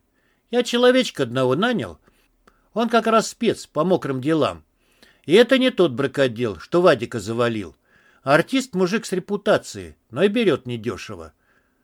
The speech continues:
«А с чего ты взял, что он на башне сидеть будет?» «Так, догадка. С нами он не поехал, место стрелки знает.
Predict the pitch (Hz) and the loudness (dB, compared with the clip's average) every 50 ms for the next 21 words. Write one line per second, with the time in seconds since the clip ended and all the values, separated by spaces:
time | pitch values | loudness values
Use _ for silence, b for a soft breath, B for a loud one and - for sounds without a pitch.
0 | _ _ _ 120 120 120 - - 175 190 202 214 208 - 196 190 180 170 262 254 | _ _ _ -6 -6 -6 -4 2 4 6 6 6 6 4 2 2 4 4 2 2
1 | 220 - - - - - 170 175 175 185 208 202 233 220 - - - 110 - - | 2 2 -4 -8 -2 0 0 2 4 2 2 4 4 2 2 2 -4 -10 -12 -10
2 | 127 120 117 127 107 104 117 165 160 107 95 82 - _ _ _ _ _ _ _ | -12 -8 -6 -8 -8 -6 -2 -2 -2 -2 -2 -8 -14 _ _ _ _ _ _ _
3 | _ _ _ _ _ - 277 226 - - 113 117 147 185 180 202 175 - - _ | _ _ _ _ _ 2 2 2 2 0 -4 -2 -2 0 4 4 2 2 2 _
4 | - 87 78 - _ _ _ _ _ _ _ _ _ - 226 262 262 233 185 160 | -14 -16 -16 -18 _ _ _ _ _ _ _ _ _ -4 -2 0 2 4 2 2
5 | 143 135 131 123 127 139 127 131 160 208 233 220 - 202 175 139 b b b b | 2 0 -4 -4 -2 0 0 2 2 0 -2 0 -2 -2 -4 -4 b b b b
6 | b b b b b 156 196 208 202 - 208 185 - - 214 247 254 240 - 135 | b b b b b 0 0 0 0 0 -4 -4 -4 -4 -2 -2 -2 -2 -4 -8
7 | 104 82 98 113 127 143 147 147 143 - _ | -10 -8 -4 -2 0 0 0 -2 -4 -6 _